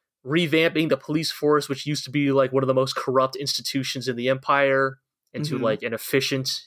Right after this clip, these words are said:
Speaker 1: and fair organization, but that, uh,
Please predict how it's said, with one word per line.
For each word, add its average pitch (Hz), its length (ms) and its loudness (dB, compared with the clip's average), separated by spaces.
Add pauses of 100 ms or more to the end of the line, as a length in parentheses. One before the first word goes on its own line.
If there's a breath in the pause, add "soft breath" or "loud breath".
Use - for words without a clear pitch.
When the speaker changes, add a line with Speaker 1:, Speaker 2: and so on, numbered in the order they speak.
(200)
Speaker 1:
and 117 360 -2
fair 131 380 4
organization, 127 840 0 (680 soft breath)
but 104 220 -6
that, 107 240 -2
uh, 104 280 -2